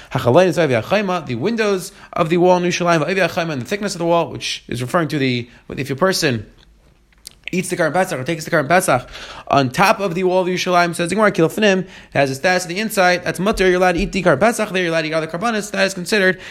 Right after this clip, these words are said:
inside Yerushalayim. Says the Gemara, "V'chein l'tfila." This halacha that we talk about, min aguf l'fnim, min aguf l'chutz, that the same halacha applies by tefillah. Like as Rashi explains, if a person wants to be mitzaref from the minyan, so if he's on the inner part of the doorway and towards the inside, then he's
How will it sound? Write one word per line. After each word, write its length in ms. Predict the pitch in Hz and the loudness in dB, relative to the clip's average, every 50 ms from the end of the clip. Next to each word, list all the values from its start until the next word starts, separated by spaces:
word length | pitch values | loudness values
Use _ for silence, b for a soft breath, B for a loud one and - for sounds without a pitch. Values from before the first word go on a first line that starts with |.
| B B | B B
inside 180 | - 185 180 185 | 0 4 6 6
Yerushalayim. 420 | 185 185 - 147 123 113 107 104 107 | 4 4 2 0 0 0 0 0 -2
Says 100 | 156 147 | -6 -4
the 60 | 156 | 0
Gemara, 680 | 160 156 165 165 165 165 165 165 165 165 160 147 123 | 0 0 2 2 0 0 0 0 0 2 2 2 2
"V'chein 260 | 113 120 - 180 175 165 | 0 0 -2 -2 -2 -2
l'tfila." 420 | 156 - - 170 170 170 - - B B B B B B B B B - | -2 0 2 2 2 2 2 -2 B B B B B B B B B 0
This 180 | 160 180 - | 2 2 4
halacha 480 | 170 160 156 160 165 - - 180 170 170 | 4 2 4 4 2 2 4 4 2 4
that 100 | 170 151 | 4 2
we 100 | 135 127 | 0 2
talk 200 | - 180 170 170 | 0 0 2 2
about, 220 | 165 175 175 156 | 4 4 4 4
min 80 | 143 131 | 2 0
aguf 260 | 156 175 170 156 131 | 0 0 0 0 -2
l'fnim, 560 | 131 123 123 - 202 185 160 170 170 - - | -4 -6 -2 -2 0 2 2 2 2 0 -4
min 100 | 135 143 | -4 -2
aguf 240 | 135 143 170 180 175 | -2 0 -2 -2 -2
l'chutz, 440 | 175 185 - 220 208 196 - - - B B B B B | -4 -2 2 2 2 2 2 -4 -12 B B B B B
that 240 | 165 180 190 - | 4 4 4 4
the 80 | - 170 | 0 0
same 160 | - 214 202 | 2 4 4
halacha 180 | 196 202 208 208 | 6 6 6 4
applies 300 | 190 185 - 214 214 185 | 2 0 2 2 2 2
by 100 | 202 202 | 0 -4
tefillah. 440 | 202 - 220 220 220 214 190 - - | -4 0 0 2 2 2 0 -2 -2
Like 240 | 131 123 127 135 135 | -2 0 0 0 0
as 80 | 127 | 2
Rashi 280 | 156 160 165 160 - 143 | 2 2 2 2 0 -2
explains, 320 | 127 117 - - 202 196 | -4 -2 -2 -2 0 0
if 160 | 160 139 - - | -2 -4 -4 -4
a 80 | 143 | 0
person 240 | 127 180 185 180 180 | 2 2 2 2 2
wants 140 | 175 180 - | 0 0 -2
to 60 | 147 | -2
be 60 | 127 | -4
mitzaref 260 | 127 - 175 175 180 | 0 2 4 4 4
from 80 | 180 175 | 2 0
the 60 | 180 | -2
minyan, 360 | 208 247 240 226 208 196 190 B B B B | 0 0 2 2 2 0 0 B B B B
so 160 | B - 151 | B 2 4
if 120 | 180 196 185 | 4 4 2
he's 100 | 175 147 | 0 0
on 80 | 143 | -2
the 80 | 139 - | -2 0
inner 160 | - 170 160 | 0 0 0
part 220 | - 151 147 139 | 2 2 2 2
of 60 | 135 135 | 2 0
the 40 | |
doorway 260 | 131 147 151 143 143 139 | 0 0 0 2 0 -2
and 80 | 131 | -2
towards 200 | 131 147 147 131 | -2 -4 -4 -4
the 100 | 131 127 | -4 -6
inside, 420 | 139 143 - 147 135 135 139 131 B B B B B | -6 -4 0 2 4 4 2 0 B B B B B
then 120 | - 117 | -2 0
he's 140 | 113 113 | 0 0